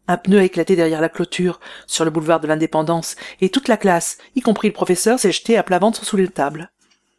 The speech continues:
À l'école, les relations entre les élèves burundais avaient changé. C'était subtil, mais je m'en rendais compte. Il y avait beaucoup d'allusions mystérieuses, de propos implicites.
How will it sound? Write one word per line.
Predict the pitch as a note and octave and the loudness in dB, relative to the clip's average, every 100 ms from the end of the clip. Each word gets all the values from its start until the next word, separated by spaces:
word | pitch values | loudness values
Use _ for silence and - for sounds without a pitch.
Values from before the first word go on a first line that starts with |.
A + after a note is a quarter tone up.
| _ _ _ _ _ _ _ - - - - _ _ _ _ | _ _ _ _ _ _ _ -20 -20 -20 -20 _ _ _ _
À | - | -4
l'école, | C#3 - F3 D3+ | -2 0 0 0
les | |
relations | D3 C#3 C#3 E3 | 0 0 0 -4
entre | - - | -6 -6
les | C#3 C3+ | -2 0
élèves | C#3 B2+ | 0 0
burundais | E3+ D#3+ C#3 C3+ E3+ - | -2 0 0 2 2 0
avaient | D3+ D#3+ | -4 -2
changé. | - - - - - | -4 -4 -8 -8 -10
C'était | - - - G#3 | -6 -6 -4 -4
subtil, | - - - - - A#2+ A#2+ - - | -4 -6 -8 -10 -6 -6 -6 -10 -6
mais | D3+ C#3+ | -2 -2
je | C#3 | -2
m'en | C3+ C3 | -4 -4
rendais | C3 D3 C3 | -4 -4 -4
compte. | - C#3 B2+ - - - - - - - | -6 -10 -10 -14 -20 -18 -16 -16 -10 -2
Il | E3+ | 2
y | D#3 | 4
avait | C#3 | 2
beaucoup | C#3 D#3 F#3 | 0 -2 -2
d'allusions | D3+ C#3 C#3 - C#3+ | -2 -2 -4 -6 -4
mystérieuses, | C#3 - C3+ C3+ C3+ C3+ C3 | -4 -4 -6 -2 -2 -2 -4
de | C3+ C3 | -2 -2
propos | - B2+ - C#3 C3+ | -4 -6 -4 -4 -2
implicites. | B2+ - - - D3+ - - - | -4 -6 -6 -4 -6 -8 -14 -14